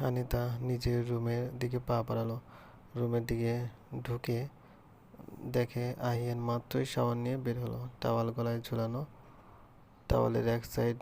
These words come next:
নিয়ে ভেজা চুল মুছতে মুছতে আয়নার সামনে গিয়ে দাঁড়ালো। নিজেকে একবার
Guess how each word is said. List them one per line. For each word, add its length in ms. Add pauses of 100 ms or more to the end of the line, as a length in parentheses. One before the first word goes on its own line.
নিয়ে 160
ভেজা 380
চুল 240
মুছতে 400
মুছতে 340
আয়নার 320
সামনে 380
গিয়ে 260
দাঁড়ালো। 380
নিজেকে 420
একবার 420